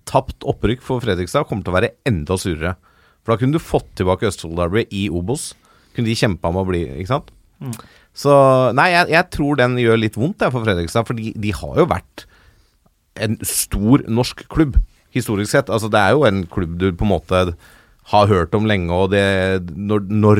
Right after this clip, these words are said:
Speaker 1: de kom tilbake der, ikke sant, eh, på tidlig to tusen-tall, så var det masse engasjement rundt, ikke sant? Det er masse på, folk på stadion, det var trøkk,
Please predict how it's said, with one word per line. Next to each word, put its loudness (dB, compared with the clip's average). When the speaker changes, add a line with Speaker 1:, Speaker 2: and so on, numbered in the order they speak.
Speaker 1:
de 4
kom 2
tilbake 2
der, 6
ikke -4
sant, -4
eh, 2
på -2
tidlig 0
to -2
tusen-tall, 0
så -10
var -2
det 2
masse 0
engasjement 0
rundt, -2
ikke -4
sant? -4
Det -2
er -2
masse -4
på, 0
folk 0
på -2
stadion, 2
det 0
var 4
trøkk, -2